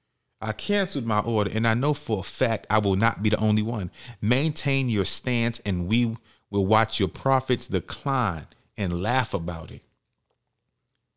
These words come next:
My business relationship with you is over.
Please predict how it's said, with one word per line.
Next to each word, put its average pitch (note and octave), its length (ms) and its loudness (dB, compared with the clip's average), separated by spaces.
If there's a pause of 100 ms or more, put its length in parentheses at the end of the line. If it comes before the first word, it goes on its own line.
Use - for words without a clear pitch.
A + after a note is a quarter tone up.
(100)
My C#3+ 200 2
business A#2+ 600 2
relationship G#2 720 0
with - 200 -6
you F#2 180 -2
is F2 220 -6
over. E2+ 460 -2